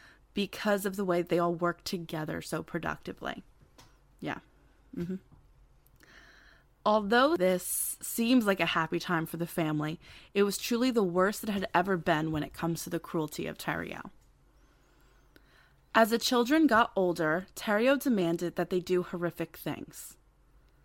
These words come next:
Terrio was at the height of his drinking, and his wrath grew more and more intense. As the children got older, he reinstated the rule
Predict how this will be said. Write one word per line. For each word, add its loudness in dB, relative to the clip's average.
Terrio 2
was 0
at -6
the 0
height -2
of -4
his -2
drinking, -2
and -2
his -4
wrath 0
grew 0
more 0
and -2
more -6
intense. -8
As 2
the -2
children 2
got 0
older, 2
he 0
reinstated 0
the -4
rule -4